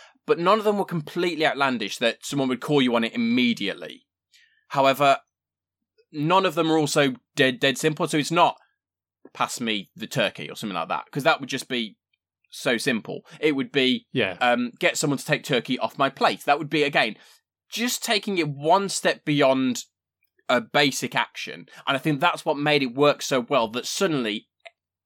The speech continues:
Speaker 1: anything could, you, you, the things that you would never
Speaker 2: Yeah, yeah.
Speaker 1: question, you start to question everything then.
Speaker 2: I, I agree with you, Dan, just that flexibility, that, um, seeing what other people are planning and enjoying, like, the stories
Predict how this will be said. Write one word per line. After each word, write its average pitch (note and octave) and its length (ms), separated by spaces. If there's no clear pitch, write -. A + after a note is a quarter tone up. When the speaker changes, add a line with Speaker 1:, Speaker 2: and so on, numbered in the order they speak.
Speaker 1:
anything C#3 520
could, B2 400
you, D3 340
you, D#3 320
the D#3 120
things G#3 240
that F3 120
you D#3 120
would D3+ 220
never E3 220
Speaker 2:
Yeah, C3 80
yeah. A2 40
Speaker 1:
question, G2+ 460
you B2+ 100
start C3 280
to - 60
question B2+ 340
everything A#2+ 440
then. F#2+ 200
Speaker 2:
I, B2+ 160
I C3 200
agree C3+ 220
with B2 120
you, B2 140
Dan, G#2+ 260
just G#2+ 180
that A#2+ 160
flexibility, A2+ 960
that, G#2+ 480
um, G#2+ 420
seeing C3+ 460
what A#2+ 220
other A#2 120
people A2+ 300
are G#2 40
planning A2 420
and A2 120
enjoying, A2 920
like, - 240
the A#2 100
stories A2 960